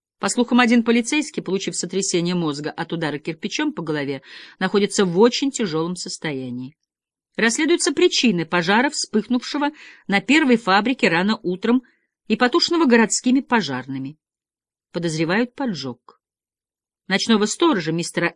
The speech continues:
Элла Дэвидсона, вытащили из огня уже мертвым. Он скончался от удара по голове и отравления дымом. Виновные этого преступления активно разыскиваются. Уже имеются подозреваемые.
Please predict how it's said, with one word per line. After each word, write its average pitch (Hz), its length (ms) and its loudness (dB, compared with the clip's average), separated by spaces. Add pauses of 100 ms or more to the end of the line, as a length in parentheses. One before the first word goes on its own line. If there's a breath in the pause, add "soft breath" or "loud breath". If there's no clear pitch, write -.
Элла 165 400 2 (120)
Дэвидсона, 143 1000 0 (380 soft breath)
вытащили 254 460 2
из 226 240 0
огня 226 320 4
уже 220 240 0
мертвым. 139 560 -4 (260 soft breath)
Он 247 120 2
скончался 262 520 0
от 233 220 -2
удара 226 260 4
по 226 140 0
голове 233 420 2
и 214 160 -2
отравления 208 680 0
дымом. 147 520 -6 (1160)
Виновные 220 560 6
этого 233 200 2
преступления 220 600 0
активно 196 340 -4
разыскиваются. 135 920 -8 (320 soft breath)
Уже 294 200 0
имеются 202 440 0
подозреваемые. 160 840 -6